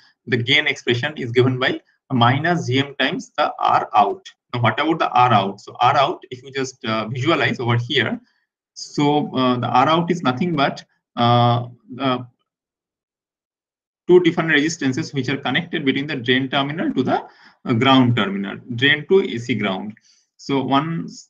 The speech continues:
you have, uh, this particular, uh, mosfet, that is M one. So for this mos one or M one, uh, we have the drain to source, uh, resistance, that is R O one. So which is connected between this, uh, point X to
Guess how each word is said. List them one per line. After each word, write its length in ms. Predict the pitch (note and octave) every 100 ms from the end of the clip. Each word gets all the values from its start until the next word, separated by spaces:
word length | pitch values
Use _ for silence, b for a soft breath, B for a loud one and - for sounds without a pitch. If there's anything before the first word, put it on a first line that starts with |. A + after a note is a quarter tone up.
| _
you 140 | C#3+ C#3
have, 300 | C#3 C#3+ C3+
uh, 120 | A#2+
this 180 | C3 -
particular, 600 | C3+ C#3 D3+ D3 C#3+ C3 -
uh, 160 | A2+
mosfet, 640 | A#2 C3 C#3 - B2+ C3+ B2
that 120 | A#2
is 80 | A#2
M 200 | A#2+ A2+
one. 320 | A#2+ C3 - b b _
So 140 | -
for 200 | B2+ C#3+
this 180 | C#3 D#3+
mos 280 | C#3 D#3 -
one 400 | - C#3 B2 C3 -
or 100 | A#2+
M 220 | A#2+ D3
one, 380 | C3+ A#2 C3+ B2+ b b _ C3+
uh, 80 | A#2+
we 140 | C3+
have 220 | C#3 C#3
the 100 | D3
drain 300 | A#2+ D3 D#3
to 80 | E3
source, 360 | - D#3 D#3 C3
uh, 140 | C3
resistance, 440 | C3 D3 D#3+ D3
that 120 | B2+ C#3+
is 100 | -
R 240 | - B2 B2+
O 140 | C#3
one. 480 | - C#3+ G#2+ - - - _ _ _ _
So 140 | - C#3
which 160 | C#3
is 80 | E3
connected 460 | D#3+ C#3+ C#3+ F3 D3
between 260 | C#3 D3
this, 280 | C#3+ C#3 - -
uh, 120 | A2+
point 340 | B2 C3+ C#3+ C3+
X 280 | E3 F3 -
to 280 | - F3